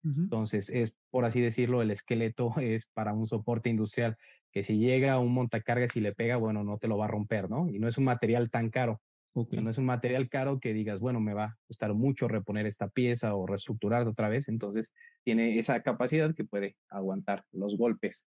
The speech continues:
Speaker 2: eh, de, de acuerdo a, al ambiente donde se maneja.
Speaker 1: Ok. Y entonces ya, ya tienen, este, instalado todo y comienza la producción de biomasa. ¿Y qué sigue?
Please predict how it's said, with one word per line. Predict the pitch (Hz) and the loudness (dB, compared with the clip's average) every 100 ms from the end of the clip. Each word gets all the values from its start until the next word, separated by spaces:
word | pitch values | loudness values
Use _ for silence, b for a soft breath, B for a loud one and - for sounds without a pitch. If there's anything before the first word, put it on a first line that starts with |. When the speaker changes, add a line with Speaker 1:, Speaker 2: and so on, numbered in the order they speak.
| _ | _
Speaker 2:
eh, | 90 | -10
de, | 90 85 | -10 -10
de | - 92 | -8 -4
acuerdo | 110 107 101 | -2 0 -2
a, | 87 _ | -4 _
al | 101 | -4
ambiente | 95 101 104 | -2 -2 -2
donde | 101 | -4
se | 95 | -2
maneja. | 92 95 98 _ _ _ _ _ - | -2 -4 -6 _ _ _ _ _ -4
Speaker 1:
Ok. | 131 131 139 170 B B B | -4 0 -2 -2 B B B
Y | 156 | 0
entonces | 160 180 185 190 180 | 2 4 4 4 2
ya, | 175 165 170 160 127 | 2 4 4 2 2
ya | 160 | 2
tienen, | 165 180 170 - | 4 4 2 0
este, | 117 107 - - 95 - _ _ | -2 -2 -2 0 0 -2 _ _
instalado | 160 139 135 165 156 | -4 0 2 2 2
todo | 202 214 226 240 - _ | 2 4 2 2 -2 _
y | 131 123 | -2 -2
comienza | 120 127 147 175 | -2 0 2 2
la | 156 135 | 2 2
producción | 120 127 151 151 | 0 0 0 2
de | 139 | 2
biomasa. | 113 175 202 214 214 | 2 2 2 2 0
¿Y | 170 139 | -4 -4
qué | |
sigue? | 123 143 - | -2 -2 -4